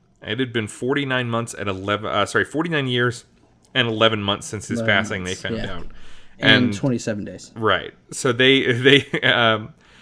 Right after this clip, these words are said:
Speaker 1: they ended up having to recreate the intro song. Now, this is kind of a legendary story in, um, like, online talk about Zelda. People always talk about how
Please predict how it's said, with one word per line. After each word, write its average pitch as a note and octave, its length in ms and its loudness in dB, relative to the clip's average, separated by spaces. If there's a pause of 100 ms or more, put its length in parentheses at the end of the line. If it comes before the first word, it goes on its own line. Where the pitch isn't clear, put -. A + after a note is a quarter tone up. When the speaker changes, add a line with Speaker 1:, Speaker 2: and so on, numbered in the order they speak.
(140)
Speaker 1:
they B2 140 2
ended D3 200 4
up B2 100 2
having C3 300 2
to A#2 440 -2
recreate B2 540 -2
the G#2+ 100 -4
intro D3 320 -4
song. E2+ 420 -10
Now, A2 120 -2
this E3 220 -4
is E3+ 80 -10
kind C#3+ 220 -2
of A#2+ 80 -4
a A#2 60 -2
legendary A2 560 -2
story F#2+ 640 -4
in, F#2+ 460 -10 (460)
um, F#2+ 540 -4 (1400)
like, G#2 380 0
online F#2+ 840 -2 (240)
talk G2 380 -2
about E2+ 320 -8
Zelda. E2 340 -12
People G#2 300 -8
always G2 220 -2
talk F#2+ 220 -6
about F#2 200 -10
how F2 380 -4